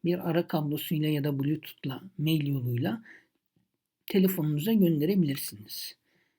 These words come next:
Çalıştırıp kurduğunuzda burada olduğu gibi aynı şekilde kendi telefonunuzda da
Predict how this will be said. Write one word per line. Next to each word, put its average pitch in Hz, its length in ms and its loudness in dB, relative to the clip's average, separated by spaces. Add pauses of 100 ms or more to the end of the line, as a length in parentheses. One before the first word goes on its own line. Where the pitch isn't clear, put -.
(180)
Çalıştırıp 214 680 0
kurduğunuzda 196 920 2 (720)
burada 175 440 2
olduğu 156 560 2
gibi 135 240 -6
aynı 185 460 2
şekilde 143 640 -6 (1120)
kendi 196 380 4
telefonunuzda 190 1000 6
da - 140 -8